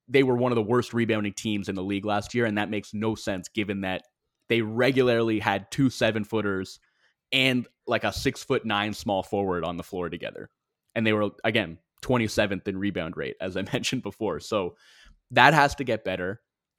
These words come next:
And, you know, the fact that they couldn't even be a good offensive rebounding team with all that size, especially considering that they weren't even a good transition defense, is particularly galling. And, like, all that stuff needs to improve. They fouled like crazy.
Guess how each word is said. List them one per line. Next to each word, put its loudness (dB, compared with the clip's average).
And, 0
you 0
know, 0
the 0
fact 4
that -10
they 2
couldn't 0
even 2
be 0
a 0
good 0
offensive -2
rebounding 2
team -2
with 4
all 8
that 2
size, -2
especially 0
considering -2
that -6
they 2
weren't 0
even 2
a -2
good -2
transition -2
defense, -4
is 2
particularly 2
galling. -2
And, -4
like, -4
all 4
that 2
stuff -4
needs -6
to -6
improve. -4
They -2
fouled 0
like -2
crazy. -2